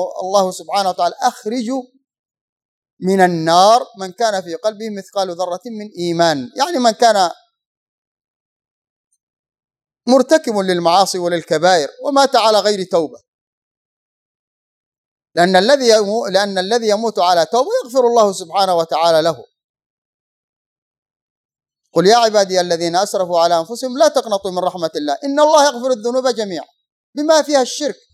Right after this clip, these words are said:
إذا مات الإنسان أج-، كان مشركاً ثم تاب ورجع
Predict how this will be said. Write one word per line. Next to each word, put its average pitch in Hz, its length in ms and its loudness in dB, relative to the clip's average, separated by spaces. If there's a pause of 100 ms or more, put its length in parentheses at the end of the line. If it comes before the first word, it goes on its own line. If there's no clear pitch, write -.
(320)
إذا 190 180 2
مات 202 240 0
الإنسان 185 400 -4
أج-، 247 260 0
كان 202 220 2
مشركاً 214 440 -4 (440)
ثم 285 340 2
تاب 208 320 2
ورجع 190 460 2